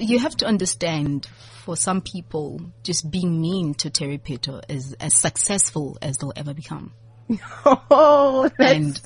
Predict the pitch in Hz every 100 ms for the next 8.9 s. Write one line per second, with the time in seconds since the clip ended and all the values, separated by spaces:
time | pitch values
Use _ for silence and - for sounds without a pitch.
0 | 226 226 330 277 185 220 233 226 185 185
1 | 156 165 160 151 - 175 165 - 170 160
2 | 160 - 190 180 170 247 - 254 233 185
3 | 165 180 180 196 233 214 165 165 147 202
4 | 185 202 - 180 185 151 151 170 160 151
5 | - 165 151 160 - - - - 165 147
6 | - 160 147 156 - 233 147 208 220 226
7 | 180 170 143 - - 233 170 - - -
8 | - - - - 147 139 156 156 170